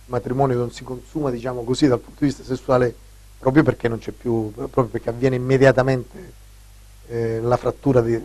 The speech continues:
della, della relazione. E la seconda parte della domanda, perché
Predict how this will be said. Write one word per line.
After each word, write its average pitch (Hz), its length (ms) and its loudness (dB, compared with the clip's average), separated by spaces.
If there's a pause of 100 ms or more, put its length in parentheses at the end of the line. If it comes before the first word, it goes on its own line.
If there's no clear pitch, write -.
della, 113 460 0 (600)
della 117 220 -8
relazione. 110 680 -14 (880)
E 147 80 -12
la 143 240 -4
seconda 185 420 -6
parte 170 380 -4
della 127 140 -4
domanda, 120 380 -8
perché 117 400 -10